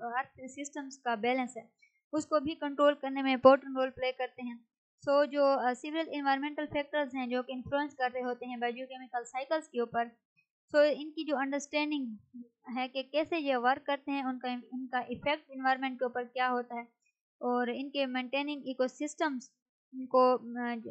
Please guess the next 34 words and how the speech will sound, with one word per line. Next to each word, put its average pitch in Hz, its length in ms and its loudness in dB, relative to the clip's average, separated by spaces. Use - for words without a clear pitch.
understand 269 540 -2
करना 262 220 2
necessary 262 540 -2
है 247 200 -4
ताकि 240 340 -4
इसकी 247 220 -12
sustainability 262 720 -4
को, 233 360 0
अ, 233 40 0
ensure 277 360 2
किया 269 220 -2
जा 247 100 -6
सके। 240 480 -12
So 330 160 0
हम 311 100 0
यहाँ 311 160 0
पर 294 100 2
discuss 302 360 -6
करेंगे 269 420 -4
कैसे, 277 400 -4
अ, 247 320 0
किस 277 180 -12
तरह 294 200 -2
से 285 140 -8
ये 240 320 -6
drivers 247 420 -2
जो 247 100 -14
हैं 240 80 -6
वर्क 247 280 -4
करते 247 240 -10
हैं 247 160 -6
और 233 280 -4
इनका 240 220 -12
impact 240 480 -8